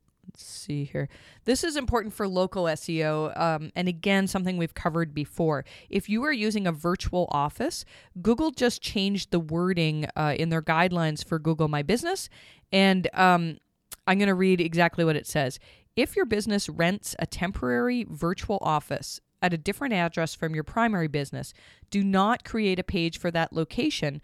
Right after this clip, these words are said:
unless it's staffed during your normal, normal business." And the part they added was "by your business staff." This is really important because what a lot of people do is they'll get a virtual office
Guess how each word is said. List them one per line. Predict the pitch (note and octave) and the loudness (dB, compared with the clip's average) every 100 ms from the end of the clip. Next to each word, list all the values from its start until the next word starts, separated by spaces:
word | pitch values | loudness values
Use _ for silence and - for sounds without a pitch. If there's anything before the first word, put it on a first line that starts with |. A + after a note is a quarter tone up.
| - - G#3 | -18 -12 -4
unless | G3+ A3 A#3 | 0 2 0
it's | D#4+ - | -4 -8
staffed | - - F3+ F3+ - - | -10 0 2 2 -2 -10
during | - F3+ F3 | -2 0 0
your | D#3+ | 0
normal, | D#3+ D#3 E3 E3+ - | 0 0 -2 -4 -2
normal | E3 E3+ G3+ A3 | 0 2 2 0
business." | F3 D#3 D3+ D#3 A#3 - _ _ | 0 -2 -2 -6 -8 -14 _ _
And | E3+ | -6
the | E3+ | -4
part | - G#3+ | -2 -2
they | G#3 G3 | -2 -4
added | - F3 E3 D3+ D#3 | 0 0 0 -2 -2
was | D3 C#3+ C#3+ | -4 -4 -10
"by | D3 D#3+ E3+ | -4 0 0
your | F3+ E3+ | 0 -2
business | D3 D#3 D#3 D3 | 0 -4 -4 -8
staff." | - - D#3 A#2+ A#2+ - - - - - | -8 -6 -4 -4 -8 -16 -20 -20 -20 -6
This | F#3+ E4 | -2 -2
is | G#4+ D4+ | -2 -2
really | B3 A#3+ | 0 0
important | G#3+ - G#3+ E3+ | 0 0 0 -2
because | F3+ G3+ G#3 | -6 -4 -2
what | A3 | 0
a | |
lot | G#3 G#3+ A#3+ | 2 2 0
of | |
people | A#3+ A#3 G#3 | -4 -4 -4
do | G3+ G#3 | -2 -2
is | F3+ | -2
they'll | F3+ F3 | -6 -6
get | F#3 G#3+ | -6 -6
a | |
virtual | G3 F#3+ F#3+ - D#3+ | -6 -8 -8 -6 -4
office | - G3+ G#3+ E3 D#3+ | -2 -2 -2 -4 -6